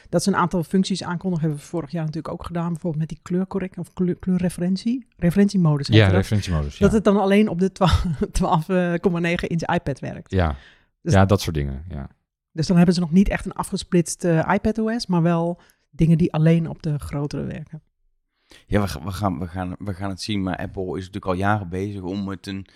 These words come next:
Speaker 3: tot een werkpaad te verheffen. En alle pogingen tot nu toe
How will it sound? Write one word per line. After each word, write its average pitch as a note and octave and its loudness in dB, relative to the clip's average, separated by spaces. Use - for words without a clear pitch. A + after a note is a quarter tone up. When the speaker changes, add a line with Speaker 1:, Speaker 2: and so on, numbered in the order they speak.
Speaker 3:
tot A2 -4
een A2 2
werkpaad A#2 0
te G#2+ -2
verheffen. G2+ -2
En - -8
alle G2 -4
pogingen A2 -2
tot F#2 -18
nu A2 -4
toe G#2+ -2